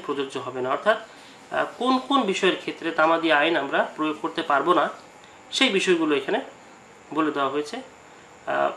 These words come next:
প্রথমে হচ্ছে বিশেষ ক্ষমতা আইন, চুক্তি আইনের পঁচিশ ধারা, সুখাধিকার আইন আঠারোশো বিরাশি, বিবাহ বিচ্ছেদ আইন,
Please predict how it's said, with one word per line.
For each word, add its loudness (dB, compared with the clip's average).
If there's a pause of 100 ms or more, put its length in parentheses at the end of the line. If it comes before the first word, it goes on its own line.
(140)
প্রথমে 0
হচ্ছে 2
বিশেষ 0
ক্ষমতা 2
আইন, 0 (1300)
চুক্তি 0
আইনের 8 (100)
পঁচিশ 2
ধারা, -2 (220)
সুখাধিকার 2
আইন 4 (300)
আঠারোশো -2
বিরাশি, -6 (680)
বিবাহ 4
বিচ্ছেদ -2
আইন, 0